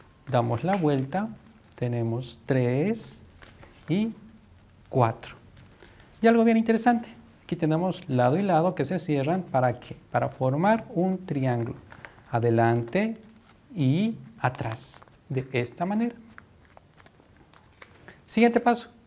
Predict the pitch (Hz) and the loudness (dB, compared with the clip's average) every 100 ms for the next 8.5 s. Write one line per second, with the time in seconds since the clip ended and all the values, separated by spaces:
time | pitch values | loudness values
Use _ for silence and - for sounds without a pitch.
0 | - 139 143 117 113 - 135 120 117 - | -10 -6 0 0 0 -2 -2 -2 -4 -12
1 | - - - - 1077 1077 1077 1077 1077 - | -8 2 2 4 2 2 0 -2 0 -2
2 | - - 135 127 165 185 - 123 117 131 | -2 -6 -2 0 0 -2 0 0 0 -2
3 | 127 - - - - 131 226 233 233 - | -6 -6 -14 -6 -2 2 4 2 0 -4
4 | - 185 202 185 196 185 185 185 185 185 | 0 4 4 2 2 2 2 -2 2 4
5 | 139 117 117 - - - - - - - | 4 0 -6 -10 -20 -16 -14 -14 -18 -20
6 | - - - - - - 131 120 120 - | -12 -10 -12 -16 -12 -4 -2 -2 -4 -6
7 | - - - - 135 196 208 165 143 147 | -16 -16 -16 -10 0 4 4 2 0 0
8 | 202 208 208 214 214 | 2 0 0 -2 -4